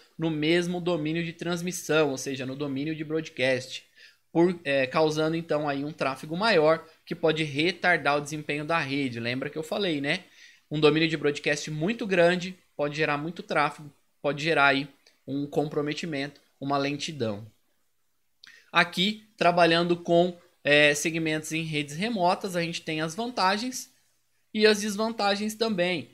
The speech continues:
E daí a gente tem como desvantagem o uso, é, ex-, é, necessário do roteamento, né?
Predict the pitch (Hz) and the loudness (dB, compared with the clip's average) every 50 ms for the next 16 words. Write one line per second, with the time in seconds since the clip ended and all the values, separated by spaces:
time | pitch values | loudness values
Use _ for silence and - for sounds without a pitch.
0 | _ _ _ - 139 143 143 139 135 135 147 147 151 147 143 - - - 139 139 | _ _ _ -2 0 2 2 2 2 0 -2 -4 -4 -8 -10 -10 -6 -6 -4 -4
1 | 147 151 - _ _ _ _ _ - 143 143 147 151 147 151 170 185 185 180 - | -4 -8 -12 _ _ _ _ _ -4 -2 -2 -2 -6 -6 -4 -4 -4 -4 0 0
2 | 160 160 175 175 185 180 - - _ _ _ _ - 165 175 175 175 180 185 196 | 2 2 2 0 -4 -8 -10 -14 _ _ _ _ 0 2 2 4 4 4 4 4
3 | 214 196 190 208 220 220 214 - _ _ _ _ _ _ 139 147 147 147 147 143 | 2 2 0 0 -2 -2 -4 -10 _ _ _ _ _ _ 0 2 4 4 4 4
4 | 139 139 139 - 151 151 156 147 143 - - 127 127 120 117 113 110 117 131 147 | 2 2 2 2 2 2 2 -2 -6 -10 -8 -6 -4 -4 -4 -4 -6 -4 -4 -4
5 | 156 - 165 160 - - 147 160 175 175 160 156 160 160 175 160 - - 175 185 | -2 -2 -4 -4 -2 2 2 4 4 4 4 4 2 2 2 0 0 0 0 0
6 | 180 165 170 208 254 - 196 160 156 175 233 | 2 0 0 -2 -2 -4 -6 -4 -4 -4 -6